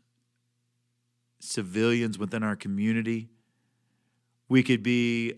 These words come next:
a war hero. We could be a politician who enacts changes and does things for the greater good.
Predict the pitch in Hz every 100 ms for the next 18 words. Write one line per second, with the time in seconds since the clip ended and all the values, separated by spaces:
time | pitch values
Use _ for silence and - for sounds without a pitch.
0 | - 120 139 143 107 98 92 87 90 _
1 | _ _ _ _ _ _ _ _ _ -
2 | 107 107 104 110 101 120 113 110 139 127
3 | - 90 92 101 101 104 104 - - 127
4 | 120 98 98 92 95 92 _ _ _ _
5 | _ - 120 120 - 120 113 - 107 107
6 | 117 113 110 95 120 117 104